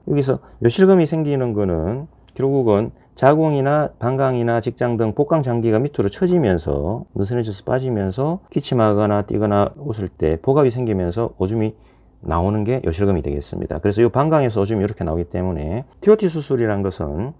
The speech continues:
이 티오티 메쉬를 이 실리콘 줄에 걸어서, 이렇게 줄에 걸어서 우리 폐쇄공이란 뼈 구멍으로 넣어가지고 요 메쉬가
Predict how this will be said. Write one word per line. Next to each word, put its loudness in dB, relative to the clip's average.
이 0
티오티 2
메쉬를 0
이 -4
실리콘 2
줄에 0
걸어서, -2
이렇게 -10
줄에 -4
걸어서 -4
우리 -6
폐쇄공이란 0
뼈 6
구멍으로 0
넣어가지고 0
요 6
메쉬가 0